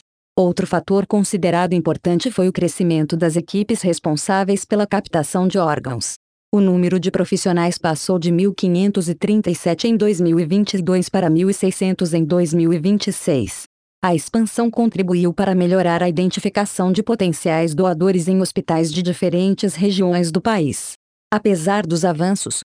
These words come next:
a recusa familiar ainda é apontada como um dos principais obstáculos para ampliar o número de transplantes. Atualmente, cerca de quarenta e cinco por cento das famílias não autorizam a doação de órgãos após a confirmação de morte encefálica.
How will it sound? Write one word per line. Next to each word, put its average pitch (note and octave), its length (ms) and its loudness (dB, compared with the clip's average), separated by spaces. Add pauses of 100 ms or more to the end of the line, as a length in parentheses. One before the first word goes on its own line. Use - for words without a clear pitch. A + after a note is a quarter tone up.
(120)
a E3+ 40 -2
recusa G3 520 0
familiar F#3 520 0
ainda E3 440 2
é F3+ 80 2
apontada E3 640 0
como F#3 240 0
um F#3+ 180 4
dos F3+ 200 -2
principais F3+ 560 0
obstáculos F3 760 -2
para F3+ 220 0
ampliar F3+ 500 0
o G3+ 40 2
número F#3 340 2
de D#3+ 140 -2
transplantes. F3 920 -2 (380)
Atualmente, G3+ 720 2 (240)
cerca - 340 -2
de E3+ 120 -2
quarenta E3+ 360 0
e D#3 80 0
cinco G#3 380 -2
por F3+ 160 -4
cento G3 340 -2
das F3+ 200 -2
famílias F#3+ 400 2
não F#3+ 160 2
autorizam G#3+ 600 0
a G3+ 60 0
doação F#3 500 0
de F#3 160 0
órgãos F#3+ 380 0
após E3 400 0
a F#3 60 -2
confirmação F#3 760 0
de F#3 100 0
morte F3 380 0
encefálica. C#3 760 0